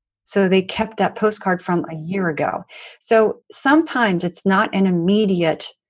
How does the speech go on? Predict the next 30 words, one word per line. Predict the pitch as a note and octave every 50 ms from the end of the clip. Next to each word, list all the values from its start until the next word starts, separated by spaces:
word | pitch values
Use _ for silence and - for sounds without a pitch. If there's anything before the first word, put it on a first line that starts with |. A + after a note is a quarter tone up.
| _ _ _ _ _ -
result, | E3+ E3+ D#3+ D#3 E3+ F#3+ E3 - - - - - - _ _ _ _ _ _ _ _ _ -
but | G#3 F#3 F3+ - F#3 F3 F3 -
the | F3+
goal | F3 E3 - G#3 A3 A#3 A3+ G3 F3 D#3+ D#3+ E3 E3+ - _ _ _ _ _ _ _
is | - F3+ E3+ -
to | - -
have | - - A3 A3+ A3+ G#3+ G3+
them | G3 F#3+ F#3 F3+ F3+ F3 -
simply | - - - E3+ D#3+ D#3+ D#3+ D#3+ D#3 - -
remember | - E3+ D#3 D#3 D3+ D3 D#3+ E3 G3 G#3+ B3+ C4
you | C4+ C#4 C#4 C#4+ C#4+ D4 D4 D4
and | F3+ E3 D#3 D#3+
keep | - - F3 F3 -
you | G3+ G#3 G#3+ A3+
in | A3+ A3+ A3
front | - - - F#3+ F#3 G3 G3 -
of | G#3 G3 G#3
mind | A3 A3 G3+ F3 D#3 D3 D3 D3 D3 - _ _ _ _ _ _ _ _ _ -
whenever | - F3+ E3+ E3 E3+ E3+ F3+ F#3 G3+ G#3+
their | G#3 G#3 G#3
project, | G#3 - - G#3+ G3+ G3+ F#3 - F3 D#3+ D3+ - _
their | - F3+ F#3+ G3
need | G3 F#3+ G3 G3+ G#3 G3
for | - - F#3+ F#3 F3+ F3
the | F3+ E3+
photography | - - E3 - E3+ D#3+ E3 - G3 G3 - G#3+ G#3+ -
is | - E3
gonna | - D3+ C#3 C#3+ D3
come | - - D3 C3
up. | C3 -